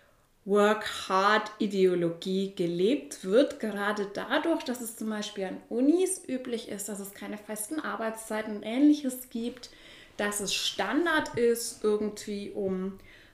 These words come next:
dreiundzwanzig Uhr Mails zu beantworten, dass es Standard ist, irgendwie Nachtschichten einzulegen und so weiter. Und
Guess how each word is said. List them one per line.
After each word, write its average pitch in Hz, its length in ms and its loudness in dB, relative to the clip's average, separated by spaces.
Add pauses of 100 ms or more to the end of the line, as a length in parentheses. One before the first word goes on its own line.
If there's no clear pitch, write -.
dreiundzwanzig 214 1080 0
Uhr 202 600 0
Mails 302 640 4
zu 254 140 0
beantworten, 214 920 -2
dass 190 180 -8
es 202 140 4
Standard 202 680 -4
ist, 196 300 -4
irgendwie 196 460 -6
Nachtschichten 247 680 0
einzulegen 185 760 -6
und 185 220 -8
so 175 120 -12
weiter. 185 600 -10 (1000)
Und 240 400 0